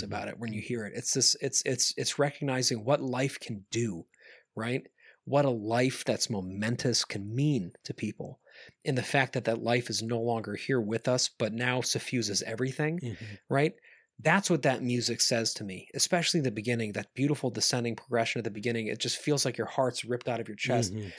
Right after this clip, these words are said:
Speaker 2: but it's ripped out of your chest because you're realizing that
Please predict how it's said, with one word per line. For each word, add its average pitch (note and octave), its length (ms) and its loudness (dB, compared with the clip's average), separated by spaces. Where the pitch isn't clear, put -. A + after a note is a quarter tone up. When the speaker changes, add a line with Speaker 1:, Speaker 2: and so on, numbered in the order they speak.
Speaker 2:
but C#3+ 80 2
it's C3 140 -2
ripped E3 240 2
out D3+ 80 4
of C3 80 0
your B2+ 60 0
chest - 360 2
because A#2+ 320 -2
you're B2+ 120 0
realizing A#2+ 800 2
that C3 200 4